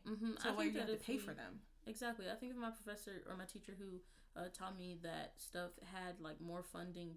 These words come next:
Speaker 1: to teach such an important topic, um, we probably would have been able to go on, like, trips
Speaker 2: Yeah,
Speaker 1: or
Speaker 2: but, like, what's
Speaker 1: something, or
Speaker 2: being
Speaker 1: just, like
Speaker 2: taught?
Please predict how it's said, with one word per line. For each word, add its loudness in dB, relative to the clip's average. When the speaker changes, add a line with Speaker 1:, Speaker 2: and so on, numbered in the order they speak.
Speaker 1:
to -4
teach -8
such -4
an -4
important -6
topic, -6
um, 0
we -4
probably 0
would 2
have 0
been -2
able -2
to -2
go -6
on, -6
like, -10
trips -2
Speaker 2:
Yeah, 6
Speaker 1:
or 4
Speaker 2:
but, 4
like, 4
what's 2
Speaker 1:
something, 2
or -2
Speaker 2:
being 4
Speaker 1:
just, -4
like -2
Speaker 2:
taught? -2